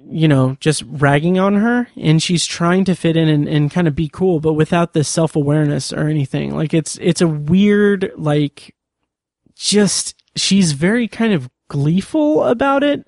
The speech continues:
about, like, being able to fit in, but just not conscious of the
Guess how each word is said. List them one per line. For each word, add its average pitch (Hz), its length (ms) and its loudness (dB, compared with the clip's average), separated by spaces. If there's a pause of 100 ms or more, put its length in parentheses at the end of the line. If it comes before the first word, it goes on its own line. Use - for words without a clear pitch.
about, 220 420 0
like, 185 480 -4
being 196 220 2
able 202 200 2
to 190 60 2
fit 202 220 0
in, 202 220 2
but 156 340 -2
just 165 220 0
not 151 320 0
conscious 151 580 -2
of 151 580 0
the 147 500 2